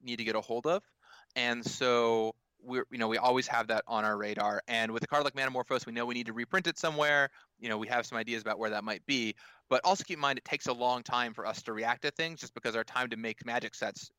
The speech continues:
i-, is such a long pipeline. So it's, it's in our minds. We certainly know that card need, needs to get out there. Stay tuned.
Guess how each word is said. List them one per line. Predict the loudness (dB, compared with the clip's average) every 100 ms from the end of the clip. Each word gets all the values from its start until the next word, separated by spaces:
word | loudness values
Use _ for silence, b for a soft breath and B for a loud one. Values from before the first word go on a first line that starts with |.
| -12
i-, | -10
is | -6
such | -4 -4
a |
long | -4 -4 -4
pipeline. | -4 -4 -10 -12 -16 B B
So | 0 2
it's, | 2 -4 -8
it's | -8 -4
in | 4
our | 4
minds. | 6 4 2 -2 -8
We |
certainly | -6 -6 -2
know | 0
that | 2
card | 2 0
need, | -4
needs | -6 -8
to | -6
get | -4
out | -4 -2
there. | -2 -2 -2 b -4
Stay | 0 0
tuned. | -2 -12